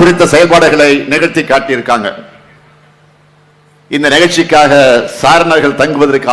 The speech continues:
ஆயிரம் கூடாரங்கள், சாரணியர்கள் தங்குவதற்கு தொள்ளாயிரம் கூடார-, கூடாரங்கள், திரிசாரண சாரணியர்கள் தங்குவதற்கு நானூற்றி ஐம்பது கூடாரங்கள், ஒன்றிய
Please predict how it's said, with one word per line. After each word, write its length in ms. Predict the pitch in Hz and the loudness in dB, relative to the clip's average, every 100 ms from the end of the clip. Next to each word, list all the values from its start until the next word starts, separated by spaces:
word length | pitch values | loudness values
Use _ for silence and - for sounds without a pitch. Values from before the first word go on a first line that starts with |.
| 139 | 0
ஆயிரம் 360 | 160 147 127 | 2 0 -2
கூடாரங்கள், 560 | 131 143 131 120 120 160 165 - - _ _ _ _ _ _ _ _ _ _ _ _ _ _ _ - | -2 0 0 -2 -4 -6 -8 -16 -20 _ _ _ _ _ _ _ _ _ _ _ _ _ _ _ -8
சாரணியர்கள் 720 | 135 160 170 165 160 139 139 | 0 2 2 2 2 0 0
தங்குவதற்கு 520 | 143 156 156 147 151 135 127 113 104 - | -2 2 2 2 0 0 -2 -4 -8 -6
தொள்ளாயிரம் 480 | 135 165 160 151 131 | 0 2 2 0 -4
கூடார-, 340 | 135 135 127 120 - - _ - | -4 -4 -4 -10 -18 -20 _ -6
கூடாரங்கள், 520 | 151 135 127 117 156 156 - - - _ _ _ _ _ _ _ _ _ _ _ _ _ _ _ _ _ _ _ _ _ - | 0 0 0 0 0 -4 -12 -20 -20 _ _ _ _ _ _ _ _ _ _ _ _ _ _ _ _ _ _ _ _ _ -2
திரிசாரண 500 | 175 196 185 180 170 170 | 2 4 4 2 2 0
சாரணியர்கள் 440 | 165 160 156 123 | 0 0 -2 -2
தங்குவதற்கு 440 | 156 156 156 151 139 123 | -2 0 0 0 -2 0
நானூற்றி 360 | 156 185 185 165 | 0 0 -2 -2
ஐம்பது 200 | 147 143 139 | 0 0 0
கூடாரங்கள், 560 | 135 127 120 120 151 170 - - _ _ _ _ _ _ _ _ _ _ _ _ _ _ _ _ _ 113 | 0 0 -2 -6 -6 -8 -14 -20 _ _ _ _ _ _ _ _ _ _ _ _ _ _ _ _ _ -2
ஒன்றிய 320 | 156 180 185 | 0 2 4